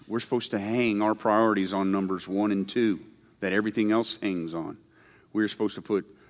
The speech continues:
God first and then the relationships second,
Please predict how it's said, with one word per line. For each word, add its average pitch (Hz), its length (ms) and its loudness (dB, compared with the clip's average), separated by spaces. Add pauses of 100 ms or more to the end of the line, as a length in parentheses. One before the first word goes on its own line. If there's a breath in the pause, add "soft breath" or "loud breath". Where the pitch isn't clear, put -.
(120)
God 107 400 8
first 90 500 -2 (200 soft breath)
and 90 100 -4
then 98 120 0
the 95 80 -2
relationships 95 680 -4
second, 101 400 -6